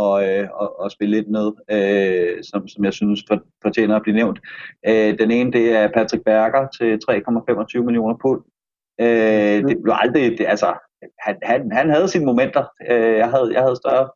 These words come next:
Speaker 1: forventninger. Øh, der var et eller andet uforløst over ham, men,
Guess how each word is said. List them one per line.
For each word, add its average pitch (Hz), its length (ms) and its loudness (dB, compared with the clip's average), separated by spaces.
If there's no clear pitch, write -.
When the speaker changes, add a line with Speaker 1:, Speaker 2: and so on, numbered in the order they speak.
Speaker 1:
forventninger. 117 460 -2
Øh, 101 760 0
der 107 60 2
var 123 80 4
et 139 60 4
eller 135 140 2
andet 131 120 0
uforløst 123 440 0
over 107 180 2
ham, 110 100 0
men, 104 160 0